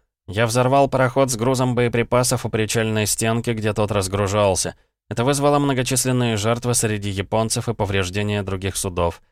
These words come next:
Некоторые даже затонули. Надеюсь, Его Величество немного смилостивится. Все же через этот порт велось снабжение наступающей японской армии, а после взрыва это снабжение было на несколько дней приостановлено.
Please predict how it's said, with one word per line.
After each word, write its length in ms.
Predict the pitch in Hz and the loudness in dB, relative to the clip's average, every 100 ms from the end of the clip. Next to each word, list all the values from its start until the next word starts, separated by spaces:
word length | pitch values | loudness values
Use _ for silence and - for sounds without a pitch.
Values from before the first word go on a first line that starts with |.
| _ _ - | _ _ -6
Некоторые 480 | 120 127 131 131 127 | -4 -2 0 2 2
даже 240 | 123 120 | 2 0
затонули. 600 | 117 117 120 107 87 82 _ _ _ - | -2 -2 0 0 -2 -6 _ _ _ -8
Надеюсь, 340 | 101 110 104 | -4 -2 0
Его 160 | 104 101 | 0 0
Величество 540 | 95 101 101 98 104 | 0 -2 -2 -4 -2
немного 400 | 98 95 98 95 | -2 -2 -2 -2
смилостивится. 800 | 92 110 113 98 - 90 87 87 _ _ _ | -2 -2 0 0 -2 -4 -4 -6 _ _ _
Все 200 | - 98 | -4 -2
же 140 | 92 | 0
через 280 | 90 95 92 | -2 -2 0
этот 300 | 98 92 - | 0 -2 -4
порт 220 | - 104 | -2 -2
велось 300 | 95 92 92 | -2 -2 0
снабжение 640 | - 92 90 87 98 98 92 | -2 -2 -4 -2 -2 -2 -2
наступающей 680 | 90 - 92 92 92 - 90 | -4 -6 -6 -4 -4 -4 -6
японской 600 | 87 92 87 - 95 - | -6 -4 -4 -4 -6 -4
армии, 480 | 95 87 87 85 85 _ _ - | -4 -2 -2 -4 -6 _ _ -10
а 80 | 113 | -2
после 340 | 127 123 120 | -2 0 0
взрыва 340 | 101 117 131 | 0 0 2
это 220 | 120 110 104 | 2 0 -2
снабжение 640 | 113 104 98 117 120 110 | -2 -2 -2 -2 -2 -2
было 240 | 101 107 | -2 -2
на 120 | 104 98 | -2 -2
несколько 440 | 95 - 92 95 | -2 -4 -4 -6
дней 240 | 87 92 | -6 -6
приостановлено. 880 | 85 87 82 - 87 98 85 78 67 | -4 -4 -4 -2 -2 -2 -2 -6 -8